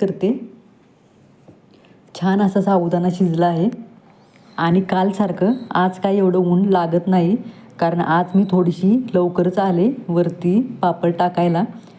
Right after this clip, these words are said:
आज, अ, मी साडेसात वाजताच आले वरती आणि हे पापड टाकायला तेवढा वेळ पण असं इतका काय लागत नाही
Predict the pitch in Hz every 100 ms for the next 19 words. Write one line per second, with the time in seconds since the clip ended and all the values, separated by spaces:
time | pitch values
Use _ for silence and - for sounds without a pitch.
0 | - - - 165 180 175 190 190 190 190
1 | 208 185 175 202 202 - 214 220 175 165
2 | 160 - 226 - - - - - - -
3 | - - 175 180 175 190 202 185 185 180
4 | 180 175 165 196 220 - 175 175 180 180
5 | 180 190 180 185 - 175 175 180 170 165
6 | 190 175